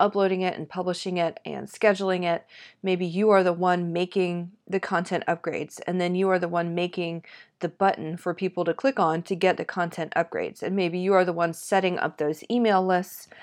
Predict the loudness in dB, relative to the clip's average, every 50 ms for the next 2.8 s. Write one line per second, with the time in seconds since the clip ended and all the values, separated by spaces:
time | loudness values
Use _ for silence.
0 | -20 -20 -18 -8 -4 -4 -4 -4 -2 0 2 2 0 0 0 -2 0 0 0 -2
1 | -4 -4 -4 -4 -4 -4 -4 -4 -6 -4 -4 -4 -4 -2 -2 -2 0 -2 -4 -4
2 | 0 2 4 4 4 2 -2 -4 -2 -2 -2 -4 -6 -18 -20